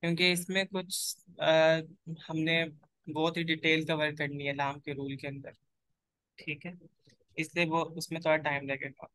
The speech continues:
अभी हमने verbal इसको बस समझना है, concept बनाना है, और वो concept आपको आता भी है।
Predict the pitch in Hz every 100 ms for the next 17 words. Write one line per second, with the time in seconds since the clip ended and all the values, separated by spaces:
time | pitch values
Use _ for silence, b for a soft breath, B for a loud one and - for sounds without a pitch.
0 | _ - 160 196 180 165 170 156 147 147
1 | 165 160 160 165 165 165 - 160 - 147
2 | 147 147 156 156 160 - 156 151 147 127
3 | 127 - _ _ b b - 170 175 180
4 | 175 180 175 160 151 156 131 - 135 139